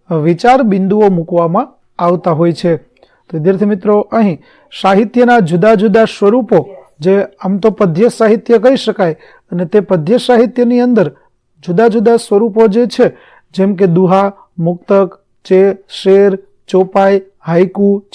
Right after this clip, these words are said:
છપ્પા વગેરે સાહિત્યની આપણને સમજ પડે તે માટે અહીં જુદા જુદા સાહિત્ય સ્વરૂપો આપવામાં આવ્યા છે અને તેની અંદર જુદી જુદી વાતો છે, જે જીવન ઉપયોગી છે તેવી વાતો આપણને આપવામાં આવી છે. તો ચાલો પહેલા આપણે ટૂંકમાં તેનો પરિચય મેળવીએ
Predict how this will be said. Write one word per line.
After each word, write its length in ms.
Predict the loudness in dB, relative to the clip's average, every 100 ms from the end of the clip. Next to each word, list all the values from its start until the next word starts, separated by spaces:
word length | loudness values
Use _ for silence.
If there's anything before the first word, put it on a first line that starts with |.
| -6
છપ્પા 380 | -2 0 0 -4 -16 _ 0
વગેરે 440 | 2 4 4 2
સાહિત્યની 640 | 0 0 0 0 0 0
આપણને 500 | 0 0 -2 -2 -4
સમજ 380 | -4 -6 -4 -4
પડે 360 | 0 2 2 -4 _ _ -4
તે 100 | -2
માટે 320 | 0 -2 -2
અહીં 380 | -2 -2 -4 -8 _ _
જુદા 280 | -6 -2 0
જુદા 300 | 0 0 -2
સાહિત્ય 540 | -2 -2 -2 -2 -4
સ્વરૂપો 420 | -2 -2 -2 -2
આપવામાં 440 | -2 -2 -2 0 2
આવ્યા 220 | 2 2
છે 160 | 0 -4
અને 160 | -4
તેની 260 | -4 -4 -2
અંદર 300 | 0 0 -2 -8 _ _ _ -6
જુદી 220 | -2 0
જુદી 260 | 0 0 2
વાતો 360 | 0 2 0
છે, 320 | 0 -2 -4 _ _ _
જે 100 | -4
જીવન 360 | -2 0 0 0
ઉપયોગી 420 | 0 0 0 -2
છે 180 | 0 -2
તેવી 240 | 0 0
વાતો 320 | 0 -2 -2
આપણને 440 | -4 -2 -2 -2 -4 -6 _ _ _
આપવામાં 460 | -8 -2 0 2 2
આવી 140 | 2
છે. 180 | 0 -2
તો 120 | -2
ચાલો 260 | -2 0 0
પહેલા 260 | 2 2
આપણે 320 | 0 -2 -4
ટૂંકમાં 380 | -4 -6 -6 -4
તેનો 180 | -4 -4
પરિચય 400 | -4 -4 -2 -2
મેળવીએ 440 | 0 2 4 2